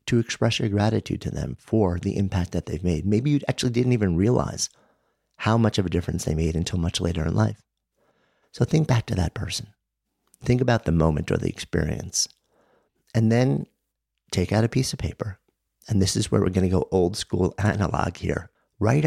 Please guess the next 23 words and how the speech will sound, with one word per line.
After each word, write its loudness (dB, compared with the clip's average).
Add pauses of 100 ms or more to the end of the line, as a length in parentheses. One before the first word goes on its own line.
(100)
a 4
one-page 0
letter -2
to -8
that -6
person, -6 (260)
talking 0
about 0
the -2
moment, -6 (120)
talking 0
about 2
the 0
effect 0
that 2
it -4
had -4
on -6
you, -2
and 0
expressing 0
your 2
gratitude -8